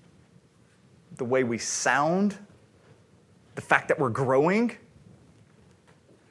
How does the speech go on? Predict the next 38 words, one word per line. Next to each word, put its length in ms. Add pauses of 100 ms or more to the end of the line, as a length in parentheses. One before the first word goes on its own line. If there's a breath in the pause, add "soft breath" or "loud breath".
(320 soft breath)
And 80
then 80
we 120
can 100
begin 240
to 120
rely 480
on 160
these 260
things. 640 (720)
That's, 220
that's, 260
that's 200
where 100
we're 80
gonna 140
find 280
our 100
identity. 680
And, 120 (220 loud breath)
and 120
actually, 280
that's 220
gonna 120
be 80
our 80
selling 420
point 220
as 120
a 40
church. 320
That's 140
how 80
we're 140
gonna 120
bring 300
people 360
in. 260